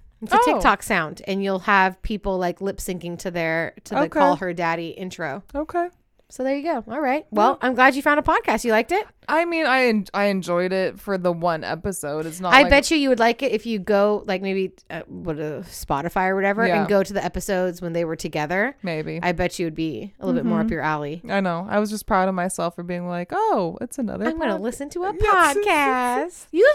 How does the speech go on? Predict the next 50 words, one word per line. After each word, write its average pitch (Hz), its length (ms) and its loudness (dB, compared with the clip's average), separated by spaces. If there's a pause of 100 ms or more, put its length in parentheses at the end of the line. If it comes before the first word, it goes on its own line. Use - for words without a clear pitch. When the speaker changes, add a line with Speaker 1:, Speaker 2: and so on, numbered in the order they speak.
(120)
Speaker 1:
listen - 200 -2
to, - 40 -12
like, 285 200 2
'cause 285 140 -2
you 285 120 -2
would 302 80 -2
listen 294 240 -4
to, 262 80 -6
like, 214 240 2
your 202 100 -2
mom's 180 240 0
house 214 200 0
sometimes, 190 440 -2
right? 208 260 -2
Speaker 2:
A 415 120 4
few 339 220 4
times. 240 440 0
Mm-hmm. 311 420 -4
Like, 302 160 4
if 294 120 0
I 247 180 6
was 269 160 4
in 247 140 2
the 240 80 2
car 220 240 2
by 208 160 4
myself, 202 420 0
'cause 208 160 -2
I 196 80 4
know 180 220 2
that 175 160 -4
that's 156 260 -4
what 170 200 -6
he, - 200 -20
Nick 170 240 -4
likes 165 300 -4
to 180 80 -8
do 170 180 -4
when 156 80 -4
he's 165 240 -4
in 165 100 -4
the 165 80 -6
car, 196 200 -6
I'm 196 100 -2
like, 220 160 -2
"I'll 427 140 0
give 349 160 0
it 180 80 0
a 160 40 -4
try." 165 340 -6